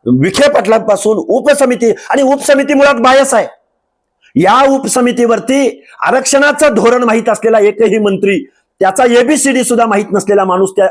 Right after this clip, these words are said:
उपसमितीमध्ये नव्हता. हा बायस आहे. हा ओबीसी,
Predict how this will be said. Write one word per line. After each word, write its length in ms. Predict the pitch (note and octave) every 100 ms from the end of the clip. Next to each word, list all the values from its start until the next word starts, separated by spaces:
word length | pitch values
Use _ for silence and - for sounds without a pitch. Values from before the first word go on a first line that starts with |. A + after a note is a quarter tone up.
| -
उपसमितीमध्ये 640 | E3 - F3+ E3 E3 D#3
नव्हता. 300 | D3+ B2+ A#2 - _ -
हा 80 | E3
बायस 420 | C#3+ F#3 A#3 B3+
आहे. 440 | A#3 A#3 C4+ - _ -
हा 60 |
ओबीसी, 480 | G#3 F#3+ G#3 A3+ A#3+